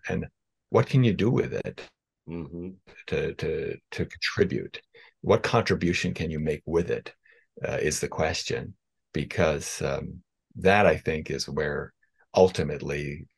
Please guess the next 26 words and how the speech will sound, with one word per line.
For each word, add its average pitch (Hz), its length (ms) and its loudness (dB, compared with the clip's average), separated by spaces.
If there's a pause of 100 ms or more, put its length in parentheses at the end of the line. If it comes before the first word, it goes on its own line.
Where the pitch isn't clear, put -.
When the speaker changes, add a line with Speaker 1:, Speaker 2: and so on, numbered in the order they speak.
Speaker 1:
um, 71 460 -8 (220)
satisfaction 78 1120 0
in 71 80 -4
life 76 340 -4
comes 85 380 -4
from. 65 240 -8 (1500)
Speaker 2:
Yeah, 69 200 -12 (540)
I 78 60 -4
love 73 220 -4
Speaker 1:
So 71 200 4
Speaker 2:
that. 67 120 0
Speaker 1:
ask 107 280 4
that 71 220 2
question. - 800 -2 (500)
If 101 180 0
I 113 60 6
have 110 160 8
a 107 40 2
short 120 280 6
suit, - 80 0
then - 140 2
what's 90 240 2
the 80 100 0
long 80 320 0
suit? - 420 -8 (160)
Because 73 600 -2